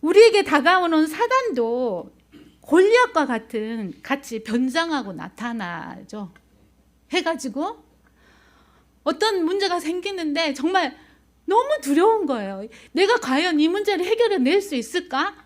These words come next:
지금 나에게 닥쳐오는 이 파도를 내가 헤치고 나갈 수 있을까?' 그게 너무 무서워서 회피하고 싶고, 도망가고 싶고, 방에 문 닫고 있을 때가 많습니다. 아니면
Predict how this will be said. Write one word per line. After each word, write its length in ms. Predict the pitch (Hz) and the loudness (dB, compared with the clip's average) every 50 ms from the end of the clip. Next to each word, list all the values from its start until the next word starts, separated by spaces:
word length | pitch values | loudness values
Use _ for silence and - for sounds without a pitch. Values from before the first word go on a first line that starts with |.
| _ _ _ _ _ | _ _ _ _ _
지금 300 | - - 330 320 415 427 | -6 -2 0 2 2 4
나에게 360 | 330 285 269 311 349 320 339 | 4 4 4 4 2 0 -4
닥쳐오는 680 | - - 220 - - - 359 381 339 311 294 277 262 247 - - - - - _ - | -6 -8 -10 -10 -8 -6 -4 -2 -2 -2 -2 -2 -2 -6 -8 -12 -20 -20 -20 _ -6
이 280 | 285 339 392 381 381 | -2 0 0 0 -2
파도를 480 | 381 - 370 415 - 453 453 427 311 262 | -4 -6 -4 0 2 2 2 2 0 -2
내가 640 | 240 269 269 262 254 254 262 277 285 277 214 180 175 - - _ _ _ _ _ _ _ - | -2 -2 -2 -2 -2 -2 0 -2 -2 -2 -4 -6 -10 -14 -20 _ _ _ _ _ _ _ -2
헤치고 340 | - 554 554 - 587 - 403 | -2 0 0 -2 -2 0 2
나갈 280 | 294 247 220 240 311 330 | 2 2 2 0 -2 -2
수 140 | - - | -4 -6
있을까?' 680 | 247 208 - - 320 320 - - 269 285 349 381 - - _ _ _ _ _ _ _ _ - | -10 -10 -8 -8 -10 -8 -4 -2 0 0 -2 -2 -6 -14 _ _ _ _ _ _ _ _ -6
그게 240 | - 359 381 554 427 | -2 4 6 6 8
너무 260 | 294 285 285 311 349 | 8 6 4 2 2
무서워서 640 | 330 262 262 254 294 339 339 302 285 277 285 285 | 0 -2 -2 -2 -2 -2 0 0 0 0 -2 -2
회피하고 500 | 285 415 494 466 - 466 440 370 294 277 | 0 0 0 2 2 2 2 2 0 -2
싶고, 320 | 254 - 233 - - 254 247 | -6 -6 -6 -4 -4 -4 -2
도망가고 500 | - 240 240 262 320 349 339 339 277 285 | 0 2 2 2 2 2 0 -2 -2 -2
싶고, 520 | 277 - - - - 320 381 480 453 - _ _ _ _ _ _ _ _ _ _ _ _ _ _ _ _ _ _ _ _ _ _ _ | -4 -8 -10 -8 -4 -4 -4 -4 -6 -12 _ _ _ _ _ _ _ _ _ _ _ _ _ _ _ _ _ _ _ _ _ _ _
방에 280 | - - 240 254 269 254 | -8 -4 -2 -2 -2 -2
문 180 | 208 202 196 | -2 -4 -4
닫고 560 | 202 240 254 254 294 - 247 320 453 - - _ _ _ _ _ _ _ _ _ _ _ _ _ _ _ _ _ _ _ _ | -4 -6 -6 -8 -8 -8 -8 -8 -8 -10 -16 _ _ _ _ _ _ _ _ _ _ _ _ _ _ _ _ _ _ _ _
있을 300 | - 226 - - 285 269 | -14 -12 -10 -8 -8 -8
때가 220 | 233 220 208 214 185 | -8 -10 -10 -10 -10
많습니다. 600 | 175 185 202 214 - - - 202 202 202 - - | -10 -10 -12 -12 -12 -16 -18 -18 -16 -10 -4 0
아니면 540 | 240 262 330 370 370 370 370 392 403 392 | 0 0 0 0 0 2 2 2 0 -2